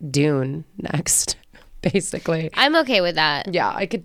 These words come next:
Speaker 1: I don't know, I'm, I'm,
Speaker 2: You
Speaker 1: like,
Speaker 2: know
Speaker 1: indifferent.
Speaker 2: what? I'm ready to start reading again.
Speaker 1: Mm-hmm.
Speaker 2: Instead of watching T V twenty-four seven, I'm ready
Speaker 1: Yeah.
Speaker 2: to start picking up more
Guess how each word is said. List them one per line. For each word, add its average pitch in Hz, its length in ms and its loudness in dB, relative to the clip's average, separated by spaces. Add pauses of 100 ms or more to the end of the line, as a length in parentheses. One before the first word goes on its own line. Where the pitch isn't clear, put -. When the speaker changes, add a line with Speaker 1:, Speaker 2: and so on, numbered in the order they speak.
(140)
Speaker 1:
I 233 140 -2
don't 247 160 2
know, - 40 2
I'm, 170 300 0
I'm, 190 140 0
Speaker 2:
You 277 60 4
Speaker 1:
like, 311 80 4
Speaker 2:
know 349 180 6
Speaker 1:
indifferent. 294 60 -2
Speaker 2:
what? 233 400 2
I'm 277 260 0
ready 269 240 2
to 277 100 0
start 269 260 0
reading 185 480 0
again. 156 480 -4
Speaker 1:
Mm-hmm. 240 320 2 (200)
Speaker 2:
Instead 226 320 2
of 220 140 -4
watching 185 500 -2
T 196 180 -2
V 165 240 -4
twenty-four 185 480 -6
seven, 190 380 -6
I'm 185 140 -4
ready 170 180 2
Speaker 1:
Yeah. - 60 -2
Speaker 2:
to 208 100 -2
start - 440 0
picking 170 360 -6
up - 280 -6 (360)
more 190 480 2